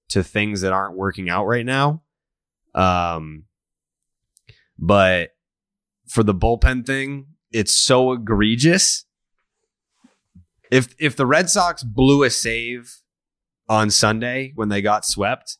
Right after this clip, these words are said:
if they blew a save, they would have twice as many blown saves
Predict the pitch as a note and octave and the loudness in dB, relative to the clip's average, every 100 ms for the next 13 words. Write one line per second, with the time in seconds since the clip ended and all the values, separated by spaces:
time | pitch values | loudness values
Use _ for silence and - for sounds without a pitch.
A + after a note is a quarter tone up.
0 | _ - F2 A2+ A#2+ A#2 B2+ B2 - A#2+ | _ -12 -8 -4 -2 -2 -2 0 -2 -2
1 | A2+ G2 F2+ _ _ _ - G#2+ A2+ A2+ | -4 -6 -10 _ _ _ -6 0 0 0
2 | A2+ G#2 G2 - - A2 B2+ D3+ - - | 0 0 2 2 2 0 0 2 0 -2
3 | B2 A2+ A#2 A#2+ A#2+ A2+ A2+ G#2 A#2 G#2 | -4 -4 -4 -4 0 0 0 0 0 0
4 | F2+ E2+ E2+ | 0 -4 -8